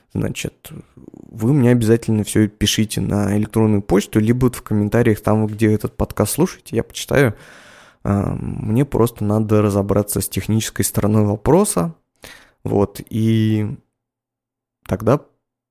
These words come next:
сложится видеоподкаст. А, конечно, там еще надо понять, как это монтаж потом делать, чтобы все было синхронно, но у меня есть некое представление. А, блин, сложно будет и, э, аудиоверсию сделать, и видеоверсию. Очень-очень это,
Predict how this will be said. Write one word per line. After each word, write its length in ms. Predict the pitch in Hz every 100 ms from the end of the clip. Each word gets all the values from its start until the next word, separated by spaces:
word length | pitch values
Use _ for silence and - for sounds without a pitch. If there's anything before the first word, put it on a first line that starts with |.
| -
сложится 500 | - 110 117 - 107
видеоподкаст. 680 | 104 104 - 101 - - - _ - - _ - -
А, 580 | - 65 50 - - -
конечно, 380 | 101 104 110 -
там 140 | 101 104
еще 180 | -
надо 160 | 113 107
понять, 260 | - 104 104
как 200 | - -
это 160 | -
монтаж 440 | 110 110 113 202 -
потом 400 | - 113 - 117
делать, 340 | 131 139 143
чтобы 320 | - - 113
все 180 | 107 -
было 200 | 107 110
синхронно, 560 | 107 120 120 180 180 110
но 180 | 113 143
у 40 |
меня 240 | 117 113
есть 180 | 113 -
некое 220 | 107 101
представление. 840 | 104 - - - 110 185 208 117 113 - - - - _ _ -
А, 480 | 107 107 107 107 107 - _ _ _ _ _ _ _ -
блин, 460 | - 110 135 139 123
сложно 500 | - 135 165 110 101
будет 420 | 104 107 113 -
и, 400 | - - 85 104
э, 600 | 104 123 113 - - - -
аудиоверсию 880 | 123 147 123 120 113 110 - 117 107
сделать, 480 | 107 107 110 -
и 60 | -
видеоверсию. 880 | - 117 139 123 117 107 - 113 113
Очень-очень 680 | 107 - 117 135 110 - 113
это, 220 | -